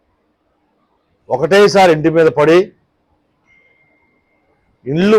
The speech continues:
మొత్తాన్ని భయంకరంగా, అసలు చెప్పడానికి పదాలు చాలు.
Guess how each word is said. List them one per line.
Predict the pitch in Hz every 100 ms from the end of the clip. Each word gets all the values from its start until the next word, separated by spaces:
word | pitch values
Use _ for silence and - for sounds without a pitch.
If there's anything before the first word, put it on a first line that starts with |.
| 175
మొత్తాన్ని | 160 196 196 185 147 107 _ _ _ _ _ _ _ _ _ _ _ _ _ _ _ _ -
భయంకరంగా, | 117 165 196 185 185 196 202 139 - _ _ 117
అసలు | 135 147 160
చెప్పడానికి | 139 - 180 185 180 170 175 170 - -
పదాలు | 143 165 170 -
చాలు. | 151 156 170